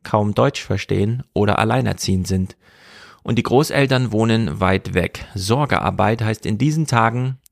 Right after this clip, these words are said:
die Sorgen arbeiten immer mit. Dieser Staat hat ein gestörtes Verhältnis zu seinen Kindern.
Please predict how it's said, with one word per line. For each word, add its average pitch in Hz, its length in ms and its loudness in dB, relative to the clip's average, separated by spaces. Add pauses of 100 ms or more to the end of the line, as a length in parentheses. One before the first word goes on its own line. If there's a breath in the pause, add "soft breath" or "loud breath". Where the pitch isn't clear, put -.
die 98 100 0
Sorgen 98 460 0
arbeiten 101 460 0
immer 104 280 0
mit. 120 320 -4 (560 loud breath)
Dieser 151 220 2
Staat 139 400 0
hat 131 160 0
ein 117 160 0
gestörtes 110 500 0
Verhältnis 110 480 0
zu - 120 -6
seinen 104 280 2
Kindern. 98 560 0